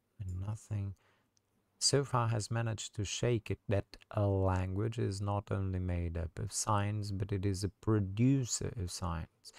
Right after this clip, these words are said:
That the system which composes itself engenders new systems of which the language is the interpretant. Pronto, e esta é a posição bem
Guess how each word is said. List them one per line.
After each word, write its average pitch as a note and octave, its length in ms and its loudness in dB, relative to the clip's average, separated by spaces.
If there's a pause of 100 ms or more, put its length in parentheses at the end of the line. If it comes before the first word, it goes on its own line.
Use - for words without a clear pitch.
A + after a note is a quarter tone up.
(320)
That F2 180 -2
the F2+ 120 -2
system F#2+ 560 -2
which F#2 200 -4
composes F2+ 680 -2
itself F#2+ 500 -2
engenders F#2 720 -2
new G2 180 0
systems G2+ 640 -2
of G2 140 -2
which G2 240 -4
the G2+ 120 -2
language F2 600 -2
is F2+ 180 -2
the F#2+ 140 0
interpretant. F#2 680 0
Pronto, G2+ 320 2
e G2 260 6
esta G#2 280 4
é G2+ 40 8
a - 20 -6
posição G2 500 0
bem G#2 220 6